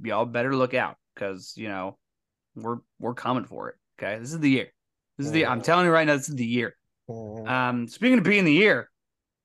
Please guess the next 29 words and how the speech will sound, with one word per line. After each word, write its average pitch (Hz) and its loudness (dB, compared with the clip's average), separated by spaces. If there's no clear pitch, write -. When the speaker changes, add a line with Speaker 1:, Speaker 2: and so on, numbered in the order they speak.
Speaker 1:
Adam. 139 0
Speaker 2:
Oh, 110 -12
no. 113 -6
Speaker 1:
Goaltending, 170 4
s-, - -16
speaking 170 2
of 156 4
which, 147 2
solution 160 2
has 147 2
been 139 4
Speaker 2:
<laughs> 143 0
Speaker 1:
found 143 0
in 139 2
San 139 2
Jose. 135 2
Mackenzie 143 -2
Blackwood, 131 -2
uh, 123 0
breaking 151 -2
the 135 0
record 135 -2
for, 131 2
um, 117 -2
most 147 0
saves 160 2
in 135 0
a 127 0
debut 127 2